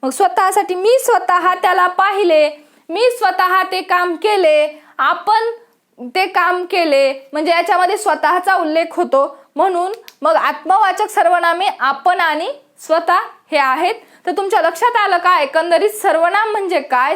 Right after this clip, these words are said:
एकूण सर्वनामे नऊ आहेत, सर्वनामाचे उपप्रकार सहा आहेत. तर विद्यार्थ्यांनो, हे लक्षात ठेवा, नोट करून ठेवा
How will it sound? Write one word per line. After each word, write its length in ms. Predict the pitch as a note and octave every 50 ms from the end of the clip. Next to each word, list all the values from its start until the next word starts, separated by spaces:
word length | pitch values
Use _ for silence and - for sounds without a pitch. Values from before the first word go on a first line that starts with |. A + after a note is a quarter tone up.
| - - -
एकूण 360 | - A3+ D4 C4+ - F#4+ A4 A4+
सर्वनामे 640 | A4+ A4+ G4 G4 G4+ F4 F4 F4 F4 E4+ F4 E4+
नऊ 260 | E4+ D#4+ D#4+ F4+ A4 A4
आहेत, 460 | F#4 E4+ C4 - C4 C4 C4 D4 F4 F4 - _ _ _ _ _ -
सर्वनामाचे 600 | D#4 C#4+ D4 D4+ D4+ D#4 D#4 D4+ D4+ D#4 D4+ D#4
उपप्रकार 560 | C#4+ C#4+ D#4+ D4+ D4 D#4 D4+ C#4+ - C#4+ C4+
सहा 320 | C#4+ - - F4+ F#4 G4+ A4
आहेत. 400 | G4 E4 B3 A3+ C#4 C4+ C#4 F4+ F#4+ - _ _ _ _ - _ _ _ -
तर 80 | - F4
विद्यार्थ्यांनो, 760 | E4+ F4 C#4+ E4+ A4+ A4 A4 A4 G#4+ G4 G4 F#4+ F#4 F#4 F#4+ G4 G4 - _ _ -
हे 120 | C#4+ D4+
लक्षात 280 | D#4+ E4+ E4+ - A#4+ A4
ठेवा, 340 | A4 G#4+ G#4 E4+ E4+ F4 E4
नोट 180 | E4 E4 D#4+
करून 360 | D#4+ E4 - F4 F4 F#4+ G4+
ठेवा 360 | F#4+ G4 G4 D#4 D#4+ E4 E4+